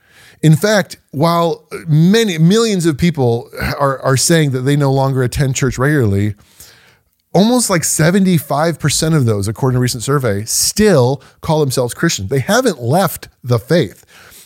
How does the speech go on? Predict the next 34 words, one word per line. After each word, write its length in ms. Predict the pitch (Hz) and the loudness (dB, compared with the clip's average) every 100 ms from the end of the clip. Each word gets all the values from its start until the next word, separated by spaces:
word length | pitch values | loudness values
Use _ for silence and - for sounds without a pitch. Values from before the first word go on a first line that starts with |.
| - | 0
There's 160 | 180 | 2
a 60 | 196 | 4
lot 300 | 170 139 190 | 4 2 0
of 80 | - | 0
people 240 | 127 127 | -4 -2
who 120 | 120 | -2
have 120 | 117 101 | -2 -2
left 280 | 120 160 | -2 -2
church 320 | - - 127 - | -4 -4 -4 -6
but 100 | 123 | -6
haven't 300 | 151 156 131 | -2 -2 -2
left 340 | 127 123 - _ _ | -6 -6 -16 _ _
Christianity. 760 | - 123 - 127 185 147 95 - - - - - | 0 0 0 -2 0 0 -4 -16 -20 -20 -12 -2
Uh, 240 | 107 113 | 0 0
they're, 140 | 117 | 0
they're 120 | 117 113 | 0 -2
still 220 | - 135 | 0 -2
holding 400 | - 139 147 139 | -2 -2 0 0
on 140 | 131 | 0
to 80 | 127 | 0
Jesus. 540 | 113 135 147 107 - - - - - - - | 2 4 4 2 -6 -8 -16 -20 -20 -18 -2
Um, 300 | 110 107 107 | 0 0 0
the 140 | 113 | 0
idea 240 | 113 131 147 | 2 2 2
they 100 | 120 | 2
believe 460 | 117 123 170 147 | 2 4 4 2
the 60 | 117 | -2
things, 380 | - 113 95 92 | -4 -6 -6 -8
like, 200 | 98 104 | -6 -4
they, 200 | 104 110 | -6 -6
they 220 | 113 110 | -2 0
hold 220 | 151 147 | 0 0
us, 120 | 113 | -2
but 240 | - 139 | -4 -6